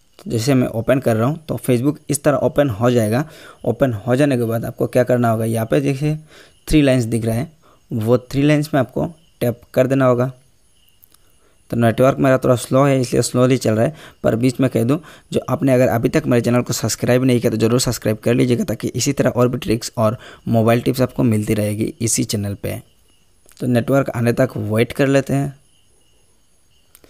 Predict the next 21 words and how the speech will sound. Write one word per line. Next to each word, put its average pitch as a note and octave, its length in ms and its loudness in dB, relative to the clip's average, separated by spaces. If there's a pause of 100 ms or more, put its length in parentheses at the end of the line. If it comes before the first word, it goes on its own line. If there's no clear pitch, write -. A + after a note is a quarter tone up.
(340)
वो A2+ 240 0
थ्री - 240 0
लाइंस C#3 300 2
में D3+ 60 4
आपको C3+ 200 0
टैप B2 360 0
करने B2 220 4
के A#2+ 100 2
बाद A2 240 2 (260)
आपको B2+ 220 -2
इस C#3 140 2
तरह C3 160 0 (140)
स्क्रॉल C#3 340 0
डाउन, A#2 180 0 (200)
स्क्रॉल C3+ 340 0
डाउन B2+ 200 4
कर A#2+ 180 2
देना A2+ 180 2
होगा B2 240 0 (360)
और B2+ 160 2
यहाँ A2 240 -2